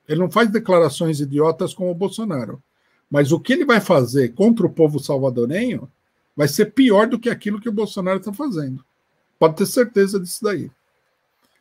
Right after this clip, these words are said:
Porque a gente sabe como é que é. Na Bolívia, o pessoal privatizou até a chuva. Né? E-, esse pessoal aí não é bonzinho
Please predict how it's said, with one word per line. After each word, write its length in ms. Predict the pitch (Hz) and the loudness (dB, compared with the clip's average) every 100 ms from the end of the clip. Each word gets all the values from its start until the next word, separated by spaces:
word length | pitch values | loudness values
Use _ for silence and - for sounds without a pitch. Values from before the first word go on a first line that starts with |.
| _ _ | _ _
Porque 140 | - 156 | 2 4
a 40 | |
gente 240 | 147 196 | 6 2
sabe 340 | - 226 214 180 | 4 6 6 4
como 200 | 160 147 | 2 0
é 40 | |
que 200 | 135 135 | 0 -4
é. 160 | 110 - _ _ _ _ _ _ | -4 -8 _ _ _ _ _ _
Na 140 | 147 165 | 0 2
Bolívia, 540 | 156 165 190 220 247 | 4 4 4 4 2
o 60 | 262 | 2
pessoal 500 | 226 - 185 214 233 | 0 0 0 0 0
privatizou 640 | 214 208 202 - 156 175 | -2 0 0 0 -2 0
até 200 | 214 - | 0 0
a 80 | 285 | -2
chuva. 560 | 240 - 190 139 113 - - _ _ _ _ _ _ _ _ _ _ _ _ _ _ _ _ _ - | -2 2 2 2 -4 -12 -20 _ _ _ _ _ _ _ _ _ _ _ _ _ _ _ _ _ -8
Né? 200 | 120 135 | -6 -4
E-, 160 | 117 135 | -4 -6
esse 300 | - 151 175 | -4 -4 -2
pessoal 460 | 175 190 - 165 175 | 2 2 4 4 6
aí 100 | 170 | 4
não 140 | 160 | 2
é 60 | 202 | -2
bonzinho 680 | 311 262 156 135 120 104 95 | 2 2 2 0 -4 -6 -14